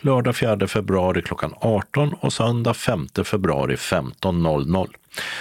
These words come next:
Biljettpris tvåhundra kronor, tretton till artonåringar hundra kronor,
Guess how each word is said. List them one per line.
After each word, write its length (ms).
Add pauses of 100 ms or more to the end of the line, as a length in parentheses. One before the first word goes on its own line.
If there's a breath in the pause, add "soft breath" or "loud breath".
(120 loud breath)
Biljettpris 580
tvåhundra 440
kronor, 580
tretton 500
till 160
artonåringar 880
hundra 380
kronor, 560